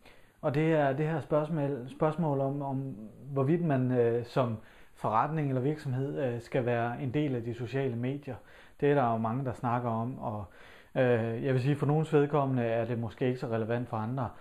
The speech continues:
Men en ting, som er vigtigt at huske eller tænke over, er, at måske er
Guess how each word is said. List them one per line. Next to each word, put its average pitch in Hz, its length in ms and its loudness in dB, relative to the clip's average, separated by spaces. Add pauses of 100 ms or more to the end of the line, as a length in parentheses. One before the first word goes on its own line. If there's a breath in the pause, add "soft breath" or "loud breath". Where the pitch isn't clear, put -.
(340 loud breath)
Men 143 680 2 (760)
en 185 200 2
ting, 151 300 -2 (320)
som 127 340 -2
er 131 140 0
vigtigt 147 320 0
at 117 80 0
huske 127 360 -4 (560 loud breath)
eller 117 240 2
tænke 143 300 0
over, 120 220 2
er, 127 260 0 (120)
at 131 360 0 (640 soft breath)
måske 175 420 2
er 165 220 4